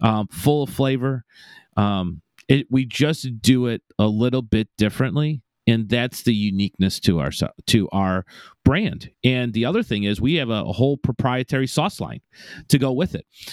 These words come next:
So now you've got great chicken, great sauces, great tenders, nice, uh, accompaniments of, uh, fries. You can get a salad. Um, we do have salad offerings. We have a tremendous mac and cheese,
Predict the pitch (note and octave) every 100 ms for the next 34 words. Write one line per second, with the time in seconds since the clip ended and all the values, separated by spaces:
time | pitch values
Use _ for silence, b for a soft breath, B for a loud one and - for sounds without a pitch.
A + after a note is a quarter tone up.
0 | - - C3+ D3+ F#3+ D3 C3 G#2 - A#2
1 | F#3+ - B2 - A#2 A#2 b b b _
2 | - A#2 F3 - - G#2+ G2+ - G#2 -
3 | - - A2 B2 F#3 - A2 G#2 G2+ G#2+
4 | - B B B - A2+ C#3 E3+ - -
5 | - A#2+ A#2 A2+ G#2+ - A2+ A2 - C#3
6 | C#3+ C3+ C3 B2+ B2+ - - G#2+ G2+ F#2
7 | - G2+ G2 F#2 - B2 C3+ C3 C3 -
8 | F#2 A2+ A#2+ A2 B2+ C#3+ B2+ B2 F3+ -
9 | _ - G#2+ G2+ G2+ G#2 A2 A#2 A#2+ B2
10 | A#2 A2+ A#2+ - D#3+ F3+ B B B -
11 | C3 C3 A2+ - - A#2 C3 C#3 C#3 B2+
12 | A#2 B2 D3 C3+ C#3 C#3+ G3